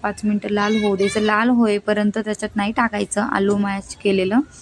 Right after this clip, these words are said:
तर चला लाल होत आहे. लाल झाल्याच्यानंतर याच्यात आपल्याला हळदी टाकायची, थोडी हळदी पावडर टाका छान अशी. हळदी पावडर टाकायची आहे आपल्याला. हळदी पावडर टाकून त्याच्यात बटाटा मॅश केलेला टाकून द्यायचा आहे.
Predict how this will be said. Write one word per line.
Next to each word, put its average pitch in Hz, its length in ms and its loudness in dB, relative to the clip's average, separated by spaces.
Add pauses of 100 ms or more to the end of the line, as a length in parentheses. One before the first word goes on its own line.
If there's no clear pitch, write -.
(420)
तर 208 100 2
चला 214 260 4
लाल 214 260 2
होत 220 260 0
आहे. 208 260 0 (440)
लाल 214 220 2
झाल्याच्यानंतर 208 680 -2
याच्यात 208 320 -4
आपल्याला 202 340 -2
हळदी 208 340 2
टाकायची, 208 520 -4
थोडी 208 160 0
हळदी 202 320 0
पावडर 202 360 0
टाका 208 300 -2 (100)
छान 190 200 -6
अशी. 190 260 -2 (680)
हळदी 208 260 4
पावडर 208 380 0
टाकायची 202 400 -4
आहे 196 160 -2
आपल्याला. 190 380 -6 (880)
हळदी 202 280 4
पावडर 208 420 0
टाकून 214 320 0
त्याच्यात 214 300 0 (260)
बटाटा 208 360 0
मॅश 208 320 -2
केलेला 202 360 -2
टाकून 208 360 -2
द्यायचा 202 280 -2
आहे. 196 200 0